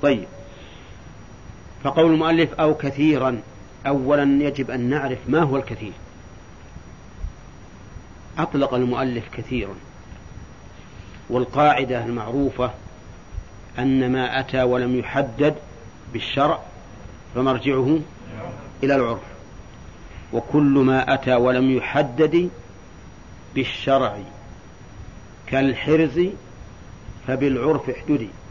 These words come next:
كل شيء جاء مطلق، جاء مطلقا ولم يقيده الشارع فارجع فيه إلى العرف.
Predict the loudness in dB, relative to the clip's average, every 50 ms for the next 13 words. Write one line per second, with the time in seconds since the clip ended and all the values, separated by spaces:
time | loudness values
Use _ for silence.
0 | -18 -18 -20 -20 -20 -20 -18 -18 -18 -18 -16 -18 -18 -18 -18 -20 -20 -18 -18 -18
1 | -18 -18 -18 -18 -18 -20 -16 -4 -2 -2 0 4 4 4 4 4 4 4 4 4
2 | 6 4 4 4 2 0 0 0 -4 -16 -18 -18 -20 -18 -18 -18 -18 -18 -18 -18
3 | -18 -18 -16 -16 -16 -16 -18 -18 -8 -2 2 2 2 4 4 4 2 2 2 -2
4 | -2 -2 -4 -6 -2 2 4 4 6 8 6 6 6 4 4 4 4 2 0 -4
5 | -2 2 4 4 4 4 2 -2 0 -2 -2 -2 -2 -2 -2 0 2 2 4 2
6 | 0 -2 -4 -6